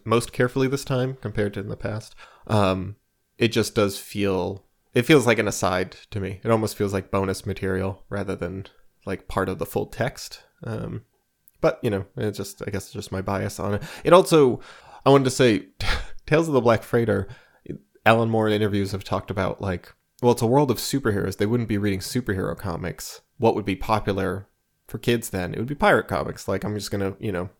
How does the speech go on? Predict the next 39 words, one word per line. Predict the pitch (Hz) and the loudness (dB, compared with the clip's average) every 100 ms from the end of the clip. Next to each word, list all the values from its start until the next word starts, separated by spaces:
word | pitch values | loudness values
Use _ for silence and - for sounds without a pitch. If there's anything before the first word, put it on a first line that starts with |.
| _ | _
write | 113 107 | -4 -2
a | 95 | 0
new | 107 | 0
world | 123 107 95 95 | 2 2 0 -2
in | 92 | -4
which, | 92 - - - _ - _ _ | -4 -6 -8 -18 _ -20 _ _
you | 92 | -8
know, | 85 - - | -8 -10 -8
pirate | - 104 104 | 0 2 2
comics | 101 85 85 - | 0 -2 -4 -6
are | 98 | -6
the, | 90 - - | -4 -4 -4
the | |
hotness | 104 90 - 92 - - - | -2 -2 -2 -6 -8 -12 -12
for | 104 | -10
teens. | - - - 107 - - - | -8 -8 -8 -10 -14 -12 -2
Um, | 104 98 95 98 - _ _ _ - - - _ | 0 0 -2 -8 -14 _ _ _ -20 -20 -20 _
so | - 135 | 0 2
to | 127 | 4
me, | 123 143 190 - | 2 4 4 2
it | 98 - | -2 0
feels | 135 123 110 | 4 4 4
like | 110 101 101 - | 0 0 0 -8
something | - 135 127 | -4 2 4
else. | 110 110 - - | 4 0 -6 0
A, | 110 - | 2 4
a | |
work | 123 147 | 6 6
of | 143 110 | 6 6
Alan | 110 110 | 6 4
Moore's | 110 104 | 2 2
I | 98 | 2
really | 110 107 | 2 2
love | 104 104 139 | 4 4 4
is | 120 107 | 0 -4
League | 110 110 | -2 0
of | 110 | 0
Extraordinary | 101 - 101 101 98 | -2 -2 -2 -2 -2
Gentlemen, | 104 113 143 160 | -2 -2 -2 -4